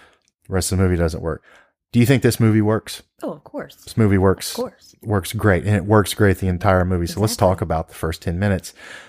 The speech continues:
Speaker 1: We were talking about the characters and what this movie does so well is establish them immediately.
Speaker 2: Mm-hmm.
Speaker 1: It establishes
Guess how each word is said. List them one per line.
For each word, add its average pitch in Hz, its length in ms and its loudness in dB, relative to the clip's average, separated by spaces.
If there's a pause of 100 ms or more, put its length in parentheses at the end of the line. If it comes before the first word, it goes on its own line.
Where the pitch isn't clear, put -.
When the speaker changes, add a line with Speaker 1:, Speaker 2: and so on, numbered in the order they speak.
(260)
Speaker 1:
We 110 80 -4
were 104 100 0
talking 120 400 2
about 107 280 2
the - 60 -20
characters 98 580 0 (120)
and 98 220 -2
what 110 380 2
this 110 320 -2
movie 104 320 2
does 98 300 2
so 95 200 -2
well 90 340 -2
is 87 180 -6
establish 92 640 -2
them 92 340 -2
immediately. 104 960 0
Speaker 2:
Mm-hmm. 185 200 -8 (400)
Speaker 1:
It 101 140 -2
establishes 101 1080 0